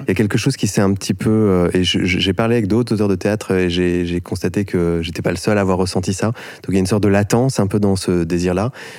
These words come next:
mais je suis sûr que ça reviendra. J'aime passionnément ce-, cet art-là. Mais ce qui me,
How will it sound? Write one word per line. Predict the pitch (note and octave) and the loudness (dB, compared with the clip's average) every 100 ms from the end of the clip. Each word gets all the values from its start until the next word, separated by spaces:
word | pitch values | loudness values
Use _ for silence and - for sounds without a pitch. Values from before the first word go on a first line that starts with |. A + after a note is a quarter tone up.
| - | -4
mais | F2+ F2 F2 | 0 2 2
je | E2 | 0
suis | - | -2
sûr | F2 | -4
que | G2 | -4
ça | - F2 E2 D#2 D#2+ | -2 0 0 -2 -6
reviendra. | E2 F2 G2 A2+ A#2+ | -4 0 2 2 0
J'aime | F#2+ F2+ E2+ | 2 0 0
passionnément | G2 F#2+ G2 F#2 F#2+ | -2 0 0 2 0
ce-, | F#2 F2+ E2+ | 0 -2 0
cet | - F2 | -4 -4
art-là. | F2 F2 F#2+ B2+ - - - - - - | -2 0 0 -2 -8 -20 -20 -20 -18 -6
Mais | - G2 A#2 D3 - | 0 2 2 0 -4
ce | - | -12
qui | - | -2
me, | G2+ F#2 F2+ F2 | 0 2 2 0